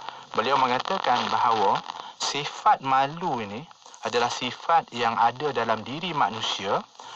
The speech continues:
dan, uh, sifat tersebut akan mendorong manusia untuk melakukan perkara-perkara yang terpuji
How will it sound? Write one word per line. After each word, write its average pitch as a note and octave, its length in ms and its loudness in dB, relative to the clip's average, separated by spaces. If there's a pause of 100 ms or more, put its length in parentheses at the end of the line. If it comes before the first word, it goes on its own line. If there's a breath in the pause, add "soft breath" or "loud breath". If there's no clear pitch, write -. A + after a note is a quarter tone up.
(440 loud breath)
dan, D#3+ 420 2 (240)
uh, A2+ 240 0 (220)
sifat - 500 -4
tersebut D#3+ 540 0
akan C#3 380 2 (100)
mendorong C3+ 800 2
manusia C#3+ 680 0
untuk B2 280 -6
melakukan C3 680 0
perkara-perkara A#2 960 -2
yang A#2+ 240 -2
terpuji A#2+ 640 -4